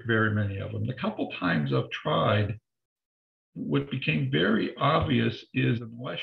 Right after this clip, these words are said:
you're in super dark skies, you take an image in, in a lot of our skies much over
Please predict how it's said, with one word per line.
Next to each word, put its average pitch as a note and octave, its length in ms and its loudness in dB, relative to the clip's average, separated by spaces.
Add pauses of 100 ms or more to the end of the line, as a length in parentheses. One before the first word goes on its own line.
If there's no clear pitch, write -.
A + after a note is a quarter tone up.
(120)
you're C#3 380 -8
in A2+ 180 -10 (300)
super A#3 320 -8
dark A#2+ 380 -8
skies, - 640 -12 (1700)
you A#3 160 -6
take - 280 -8
an E3 120 -6
image D#3+ 680 -4
in, C#3 520 -6 (160)
in C3+ 260 2
a B2+ 60 6
lot C#3+ 320 6
of C#3+ 120 6
our C3 160 6
skies C3 500 2
much C3+ 300 -4
over C3 260 -8